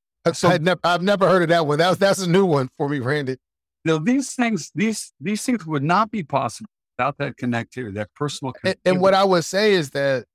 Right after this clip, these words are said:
Speaker 1: the connect, I don't know if the companies would have been driven to continue to innovate if there wasn't demand. I'm,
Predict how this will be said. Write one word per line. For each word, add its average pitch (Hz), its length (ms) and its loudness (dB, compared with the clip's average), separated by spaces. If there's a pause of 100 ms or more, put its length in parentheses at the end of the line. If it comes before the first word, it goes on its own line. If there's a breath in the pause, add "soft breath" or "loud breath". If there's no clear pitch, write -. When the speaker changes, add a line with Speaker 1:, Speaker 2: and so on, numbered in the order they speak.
(640)
Speaker 1:
the 143 100 0
connect, 151 400 0 (320)
I 135 100 0
don't 180 180 2
know 165 120 4
if - 100 0
the 139 100 -6
companies 143 480 -4
would 135 140 0
have 123 120 -6
been 127 140 -6
driven 135 380 -4
to - 140 -10
continue 131 420 -6
to 110 200 -8
innovate 117 400 -4
if 113 100 -8
there 117 120 -6
wasn't 113 360 -6
demand. 95 460 -14
I'm, 139 140 -6